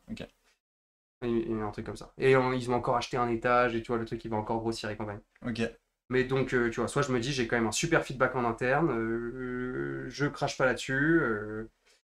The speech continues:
Speaker 2: et donc, je réussis, avec, euh, l'aide de, de mon boss, euh, de mes contacts en interne et, et compagnie,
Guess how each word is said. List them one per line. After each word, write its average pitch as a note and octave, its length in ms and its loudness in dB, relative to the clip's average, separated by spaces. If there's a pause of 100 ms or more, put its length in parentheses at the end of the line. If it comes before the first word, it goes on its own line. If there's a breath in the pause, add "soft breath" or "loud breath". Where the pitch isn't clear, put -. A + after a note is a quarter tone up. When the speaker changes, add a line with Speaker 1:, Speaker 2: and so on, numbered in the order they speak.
(440)
Speaker 2:
et E3+ 220 12
donc, D#3+ 440 4
je C3 140 -2
réussis, C#3+ 720 0
avec, C3+ 320 0
euh, B2 80 4
l'aide C#3 260 4
de, A#2+ 840 -2
de B2 120 -2
mon C3+ 160 -2
boss, C3+ 580 2
euh, A#2+ 280 -2
de B2 100 -6
mes B2 260 -2
contacts C3 480 -2
en A#2+ 100 2
interne A#2 600 0 (180)
et, - 60 -8
et A#2 60 -8
compagnie, A#2+ 500 0